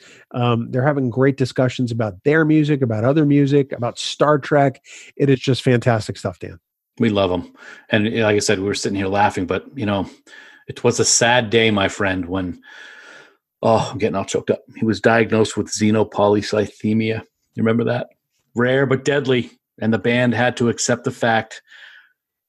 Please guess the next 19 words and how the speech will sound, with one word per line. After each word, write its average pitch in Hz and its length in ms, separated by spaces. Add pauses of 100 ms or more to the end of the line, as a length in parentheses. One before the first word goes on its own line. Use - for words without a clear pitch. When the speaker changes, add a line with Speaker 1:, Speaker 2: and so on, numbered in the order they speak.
Speaker 2:
that 107 140
there 98 100
was 92 220
nothing 92 540
they 90 140
could 82 220
do. 80 300 (320)
Thankfully, 160 480
though, 87 280 (120)
they 98 80
came 110 240
across 113 420
that 110 200
asteroid 117 600
Yonada 117 520 (1000)
and 110 160
the 185 60
high 202 240
priestess, 123 800